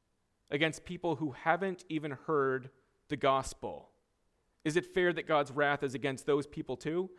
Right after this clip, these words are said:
We understand that God might be wrathful at criminals, right? But what about those people who live, like, in the remote places of the world? God's wrath is on them too?" Paul is gonna answer those questions and others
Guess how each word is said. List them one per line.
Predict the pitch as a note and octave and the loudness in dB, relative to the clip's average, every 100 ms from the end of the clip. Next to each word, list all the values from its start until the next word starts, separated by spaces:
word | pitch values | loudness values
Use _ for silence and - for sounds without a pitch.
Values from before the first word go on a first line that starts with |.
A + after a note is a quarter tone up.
| - - | -10 2
We | F3 | 4
understand | G3 F#3 - F#3+ D3+ | 4 2 2 0 0
that | B2 | 2
God | C#3+ C#3+ | 2 2
might | D3+ D3+ | 0 -2
be | C#3+ | 0
wrathful | C#3 C#3+ C#3+ D#3 C#3+ | 2 2 0 -2 0
at | B2 G#3 | 0 -2
criminals, | - E3+ D3 A2+ A2 B2 | -4 -4 -2 -4 -6 -2
right? | A#2+ B2+ E3 - - _ _ _ _ _ _ _ - | 0 0 -2 -10 -20 _ _ _ _ _ _ _ 0
But | E3 | 4
what | F3+ | 6
about | G3+ F#3+ | 6 4
those | F3+ - | 2 0
people | G#3 F#3 | -2 -2
who | D3+ E3 | 0 2
live, | E3+ F3 D#3 | 2 2 2
like, | E3 | 0
in | E3 | 2
the | D3+ | 0
remote | D3 D#3 E3 - | 2 0 -2 -4
places | - D3+ F3 E3+ D3 | -2 0 0 0 0
of | C#3+ | 0
the | C#3+ | 0
world? | C#3 D#3 D#3+ A2 - | 0 2 2 0 4
God's | D3+ - | 4 6
wrath | E3 F#3 F#3 | 4 4 2
is | E3+ | 2
on | F3 | 2
them | E3+ F#3+ | 0 -2
too?" | F3 D#3+ A#3 - _ _ _ _ _ _ _ _ _ _ _ _ _ _ _ _ _ _ _ _ _ _ _ - | 0 0 -2 -6 _ _ _ _ _ _ _ _ _ _ _ _ _ _ _ _ _ _ _ _ _ _ _ 0
Paul | F3 G3+ | 2 2
is | |
gonna | G3 D3 | 2 -2
answer | A2 C3+ C#3+ - B2 A#2 | -2 -4 -6 -6 -4 -4
those | B2 B2+ A#2 | -2 -4 -4
questions | - C3 - - A2+ A2 - | -6 -6 -8 -10 -10 -12 -10
and | B2 | -8
others | A#2 A#2 G2+ - | -6 -8 -10 -12